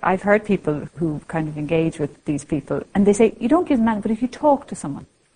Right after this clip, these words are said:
if you actually just acknowledge that that human being is the same as yourself, they want the money. But that's a side issue. As long as you don't not acknowledge the humanity.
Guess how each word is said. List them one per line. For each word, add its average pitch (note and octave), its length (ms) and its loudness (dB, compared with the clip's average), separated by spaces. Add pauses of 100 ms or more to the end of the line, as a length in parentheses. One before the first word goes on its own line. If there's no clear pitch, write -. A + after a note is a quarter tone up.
(500)
if A3 100 -6
you A3 80 -2
actually B3+ 380 0
just - 420 -4
acknowledge A3 540 0
that F3 140 -4
that G#3+ 200 0 (180)
human G3 300 2
being F3+ 340 2
is E3+ 120 -4
the E3+ 80 -4
same A3 300 2
as F#3 100 -2
yourself, E3+ 420 -2 (640)
they D3+ 80 -4
want D#3+ 240 -2
the D3+ 60 -8
money. D#3+ 240 -2
But - 180 -8
that's C4 340 0
a A3 40 -6
side F#3+ 400 -2
issue. - 280 -10 (960)
As F#3+ 100 -4
long B3 220 4
as B3+ 100 4
you B3 80 2
don't A#3 340 2 (200)
not A3+ 380 4
acknowledge F3 520 0
the E3+ 80 -4
humanity. D#3+ 600 -4